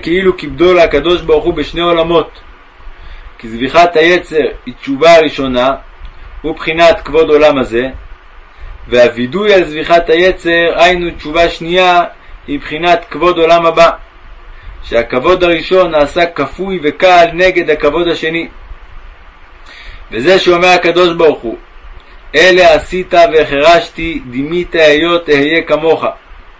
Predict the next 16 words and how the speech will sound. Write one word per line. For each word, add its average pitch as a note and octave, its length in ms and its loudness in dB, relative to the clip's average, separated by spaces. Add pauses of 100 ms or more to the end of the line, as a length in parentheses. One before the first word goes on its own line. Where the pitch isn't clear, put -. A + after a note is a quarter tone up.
(760)
כי A#2 160 0
האדם E3+ 640 4
על D3+ 60 2
ידי E3+ 220 0
שמחריש, D3+ 840 -4 (560)
נעשה D#3+ 420 0
בחינת E3 480 0
אקיה D#3 300 0
כנ"ל. C#3 360 0 (1000)
אבל A#2 220 0
הקדוש D3+ 420 0
ברוך E3 300 2
הוא F3+ 140 2
מה F3 80 -2
שמחריש D#3 640 -4
לאדם, E3 440 4